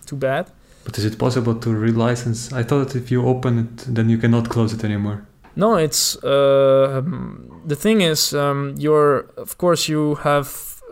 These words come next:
Speaker 1: the ownership of the code. Um, it, but if you decide to share it with someone or the world, you can decide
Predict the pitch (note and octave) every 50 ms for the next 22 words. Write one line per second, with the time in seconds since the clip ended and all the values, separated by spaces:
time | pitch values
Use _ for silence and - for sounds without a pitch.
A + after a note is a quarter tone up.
0 | - - - D3 C3+ - E3 E3+ D3 D#3 D3+ E3+ G3 F#3+ F3 - - - D#3 C#3+
1 | C#3 - - - C#3 C3 C3 C3 - - - - - _ _ _ _ _ _ D#3
2 | D#3 - - E3+ C#3 - - - - _ _ _ _ _ _ _ _ _ _ _
3 | _ _ _ _ _ _ _ _ _ _ _ _ _ _ _ - - C3+ B2+ B2+
4 | B2+ B2+ B2+ - - - - - A#2 - - - A3+ - - - - D3 C#3 C#3+
5 | C#3+ C#3+ - E3 C#3+ C#3 C3 - D#3 C#3+ C#3+ C3+ - C3 - - - D#3+ F3 G3+
6 | F#3 C#3 B2 A#2+ - - - - C3+ - - - C#3+ C3+ C3+ A#2+ A#2 A#2 C#3 E3
7 | B2 B2 B2+ B2+ B2+ B2+ B2+ B2 B2+ C#3+ D#3+ E3+ E3+ - C#3 B2+ C3 - B2+ A#2
8 | A#2 A#2+ A#2+ C3 C3+ - - C3+ B2 B2+ C3 B2+